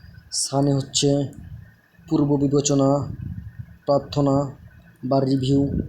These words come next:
করা। সোলেনামা হচ্ছে আপোষনামা। কিত্তা হচ্ছে জমির অংশ। বিতং হচ্ছে বিস্তারিত।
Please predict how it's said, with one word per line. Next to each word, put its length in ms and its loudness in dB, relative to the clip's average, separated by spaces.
করা। 200 2
সোলেনামা 560 2
হচ্ছে 220 0
আপোষনামা। 600 0
কিত্তা 400 -4
হচ্ছে 220 -2
জমির 240 4
অংশ। 260 2
বিতং 400 0
হচ্ছে 320 -2
বিস্তারিত। 540 -2